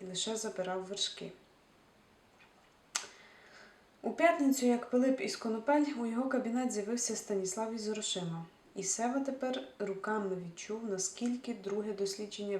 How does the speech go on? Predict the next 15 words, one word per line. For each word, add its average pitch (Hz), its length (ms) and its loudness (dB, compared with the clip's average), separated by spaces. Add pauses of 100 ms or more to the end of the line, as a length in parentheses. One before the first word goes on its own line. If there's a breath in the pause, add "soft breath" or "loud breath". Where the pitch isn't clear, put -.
вигідніше 196 580 -2
за 202 140 -4
перше. 170 460 -6 (840 loud breath)
Він 302 200 6
попередив 247 560 6
медичного 226 540 2
представника, 196 800 0 (100)
що - 380 0
за 190 140 2
його 202 200 0
відсутності 247 680 -4
роботою 220 440 -2
займатися, 196 680 -2 (240)
буде 202 340 -2
займатися 196 680 -4